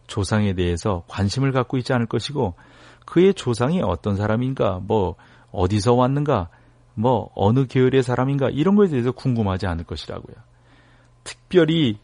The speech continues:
이른 아침에 더욱 그러할 겁니다. 그런 면에서 솔직히 말씀을 드리면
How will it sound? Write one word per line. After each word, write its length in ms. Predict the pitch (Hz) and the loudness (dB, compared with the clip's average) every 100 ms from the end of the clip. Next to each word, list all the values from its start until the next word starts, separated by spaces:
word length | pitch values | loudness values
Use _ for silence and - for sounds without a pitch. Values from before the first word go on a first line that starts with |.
| - | -4
이른 280 | 131 131 | 0 2
아침에 500 | 117 107 - 117 92 85 | 2 0 -2 -2 -2 -4
더욱 260 | - 110 113 | -2 -2 -2
그러할 260 | 123 107 | 0 0
겁니다. 480 | - 82 85 85 87 _ _ _ _ _ _ _ _ _ _ | -2 -8 -8 -12 -16 _ _ _ _ _ _ _ _ _ _
그런 260 | - 117 | -2 2
면에서 280 | 117 110 107 | 4 2 0
솔직히 360 | 110 127 - 117 | -2 -4 -4 -2
말씀을 400 | 98 92 113 98 | 0 0 -2 -2
드리면 560 | 95 98 98 123 165 | -2 -2 0 0 -2